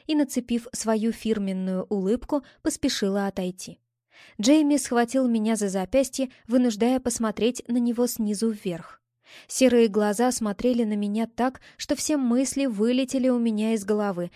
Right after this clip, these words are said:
на несколько мгновений. Затем я принялась осторожно высвобождать руку из его захвата. «Помни, вы просто играете страсть, и вам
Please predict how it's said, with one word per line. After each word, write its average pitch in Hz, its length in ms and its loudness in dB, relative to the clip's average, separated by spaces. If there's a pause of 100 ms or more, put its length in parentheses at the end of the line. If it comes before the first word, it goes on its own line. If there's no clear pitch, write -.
(140)
на 220 120 2
несколько 202 480 -2
мгновений. 202 800 -4 (460)
Затем 254 360 4
я 262 160 4
принялась 233 520 0
осторожно 226 640 -2 (160)
высвобождать 240 800 2
руку 214 400 -2
из 233 240 -2
его 208 280 0
захвата. 185 600 -6 (640)
«Помни, 196 520 2
вы 240 220 4
просто 233 500 2
играете 220 540 0
страсть, - 560 -6 (220)
и 277 100 4
вам 269 300 2